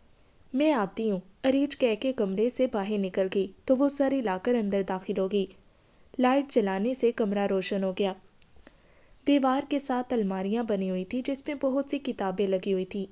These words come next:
एक साइड में दीवार के साथ सोफा पड़ा हुआ था और कमरे के वस्त में एक टेबल पड़ी थी, साथ ही एक चेयर भी थी। टेबल पर बहुत से कागज़ बिखरे हुए थे, साथ ही लैपटॉप पड़ा हुआ था। मनाहिल ने तरतीब से लगाने के लिए कागज़ उठा लिए।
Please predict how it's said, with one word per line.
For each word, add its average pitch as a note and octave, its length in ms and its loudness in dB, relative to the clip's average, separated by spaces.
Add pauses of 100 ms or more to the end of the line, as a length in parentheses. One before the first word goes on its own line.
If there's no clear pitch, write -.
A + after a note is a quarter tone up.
एक G#3 180 2
साइड G3 380 -4
में A#3+ 100 -2
दीवार G3 400 0
के A3 80 -2
साथ A3+ 300 -6
सोफा G#3+ 300 0
पड़ा F#3+ 260 -2
हुआ F#3 200 0
था F#3 320 -6 (600)
और D4+ 140 6
कमरे C#4 360 2
के C#4+ 140 0
वस्त A3 340 -2
में B3 100 0
एक A#3+ 160 -2
टेबल G#3+ 300 0
पड़ी F#3+ 340 -4
थी, C4 80 -2
साथ G#3 380 -6
ही B3+ 100 0
एक B3 180 -4
चेयर B3 240 2
भी B3 160 -6
थी। A#3 300 -8
टेबल C4+ 280 4
पर C#4+ 180 0
बहुत G3+ 300 -2
से B3 100 0
कागज़ A#3+ 480 -2
बिखरे A3+ 280 2
हुए G#3+ 320 4
थे, G#3+ 140 2 (540)
साथ D4 400 0
ही D4+ 120 4
लैपटॉप B3 500 -2
पड़ा A#3+ 200 0
हुआ A#3 240 0
था। A#3 260 -4
मनाहिल G3+ 440 -2
ने A#3+ 100 -2
तरतीब A3 480 -4
से A#3+ 160 0
लगाने G3 420 -2
के A#3+ 120 -2
लिए G#3 220 -2
कागज़ G3 460 -2
उठा F#3+ 220 -2
लिए। F#3 320 0